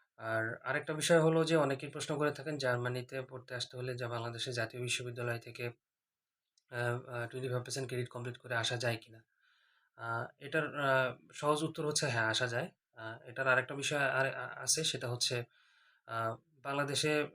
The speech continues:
সব ইউনিভার্সিটিতেই যে ভর্তি হয়ে আপনি বাংলাদেশ থেকে জার্মানিতে ব্যাচেলর করতে আসতে পারবেন তা কিন্তু না।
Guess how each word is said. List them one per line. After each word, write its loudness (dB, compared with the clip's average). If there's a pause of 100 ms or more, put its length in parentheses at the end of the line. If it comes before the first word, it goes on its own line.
সব 2
ইউনিভার্সিটিতেই 2
যে 4
ভর্তি -10
হয়ে 0
আপনি -2
বাংলাদেশ 0
থেকে -4
জার্মানিতে 0
ব্যাচেলর -4
করতে -12
আসতে -10
পারবেন -10
তা -8
কিন্তু -14
না। -10